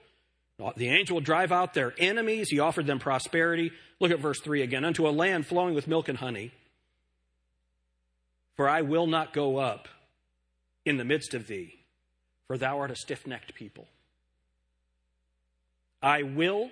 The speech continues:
not go up in the midst of thee, for thou art a stiff-necked people." What did he withhold? He was hol-, he was withholding his presence. You know, there are a lot of churches in the United States that have beautiful buildings, that have amazing music.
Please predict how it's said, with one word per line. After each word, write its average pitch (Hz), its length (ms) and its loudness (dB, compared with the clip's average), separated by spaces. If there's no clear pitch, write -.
not 156 580 -2
go 123 240 0
up 147 380 -2
in 139 200 0
the 120 80 -6
midst 160 360 -2
of 107 140 -6
thee, 85 240 -12
for 123 120 -4
thou 139 280 0
art 131 120 -2
a 117 40 -6
stiff-necked 123 680 -8
people." 107 260 -8
What 139 180 -2
did 151 120 -4
he 143 100 -2
withhold? 120 500 -6
He 165 80 2
was 139 140 0
hol-, 170 180 -2
he 151 140 -2
was 135 140 -2
withholding 165 460 -6
his 113 160 -14
presence. - 960 -14
You 180 100 4
know, 180 100 2
there 180 100 2
are 170 40 2
a 165 60 2
lot 175 140 2
of 156 60 -6
churches 175 420 -2
in 143 60 -2
the 139 60 -2
United 139 280 -2
States 143 640 -6
that 135 100 -4
have 135 140 -4
beautiful 143 260 -2
buildings, 123 480 -6
that 139 120 -2
have 135 100 2
amazing 135 440 -2
music. 127 580 -6